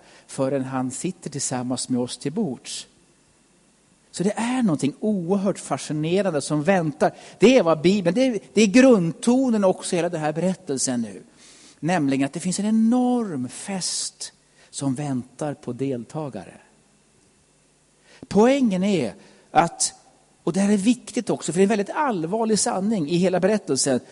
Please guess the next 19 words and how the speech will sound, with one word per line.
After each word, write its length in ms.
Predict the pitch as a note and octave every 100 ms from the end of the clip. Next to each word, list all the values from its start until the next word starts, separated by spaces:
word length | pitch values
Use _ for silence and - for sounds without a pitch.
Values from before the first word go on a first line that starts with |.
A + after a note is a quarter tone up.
| - -
För 100 | G3
konsekvensen 840 | - A#3+ - A#3+ D4+ E4+ D#4 F#3+
är 240 | B3+ A#3 E3
väldigt 240 | F3 F3+
tydlig. 520 | - G3+ E3+ G#3 D#3+ - - - -
Antingen 680 | A#3+ A#3 G#3 - C#4 C#4
så 120 | A#3 B3
är 180 | G#3+
du 100 | G#3
ju 140 | G#3+ G#3
med 420 | G#3+ E4 C#4+ C#3+ A2 - _ _
i 420 | A3+ C#4 C4+ D3+ -
festen, 720 | - A#3+ B3+ - - C#3+ A#2+ G#2 - _ _
eller 200 | - D3+
så 140 | D3+ E3+
är 400 | E3+ A#3+ C4 A3+
du 260 | C#3 A#2 -
inte 380 | B2 G2+ -
det. 260 | D#2+ - -